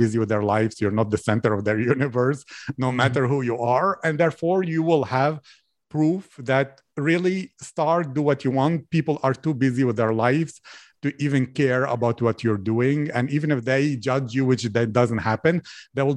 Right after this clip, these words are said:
Speaker 1: judge you for, like, what, thirty minutes? And then there will be some gossip or news on T V or politics, and they will get busy with that and
Speaker 2: And
Speaker 1: forget
Speaker 2: somebody else
Speaker 1: all
Speaker 2: to complain
Speaker 1: you.
Speaker 2: about. <laughs> Yeah. There's this quote,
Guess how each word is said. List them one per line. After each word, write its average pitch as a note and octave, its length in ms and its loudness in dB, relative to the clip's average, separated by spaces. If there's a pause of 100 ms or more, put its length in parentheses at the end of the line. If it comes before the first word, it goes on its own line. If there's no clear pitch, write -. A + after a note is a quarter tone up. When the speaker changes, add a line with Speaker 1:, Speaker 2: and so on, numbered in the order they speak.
Speaker 1:
judge C3 160 0
you B2+ 140 0
for, A#2 180 0
like, A2 180 0
what, G#2 180 0
thirty C#3 300 0
minutes? D#3+ 380 -2
And B2 180 0
then B2+ 140 0
there A#2 80 2
will A#2+ 80 2
be A#2+ 160 0
some A#2 540 -2
gossip B2+ 520 0
or A2+ 180 0
news A#2 380 -2
on A#2 140 -2
T A#2 140 0
V A#2+ 180 0
or G#2+ 220 0
politics, C3 580 -2 (380)
and A2+ 120 -2
they B2+ 60 2
will B2 100 0
get A2+ 240 -2
busy A#2+ 260 0
with A#2+ 160 0
that A2+ 260 0
and A2+ 100 -4
Speaker 2:
And D#3+ 100 0
Speaker 1:
forget - 60 -4
Speaker 2:
somebody D3 260 2
else B2 140 4
Speaker 1:
all A#2+ 60 -4
Speaker 2:
to A2+ 60 -4
complain B2 320 0
Speaker 1:
you. A#2 60 -6
Speaker 2:
about. B2 300 2 (160)
<laughs> - 60 -14 (840)
Yeah. B2+ 220 4 (540)
There's F3+ 200 6
this F3 200 0
quote, E3+ 640 6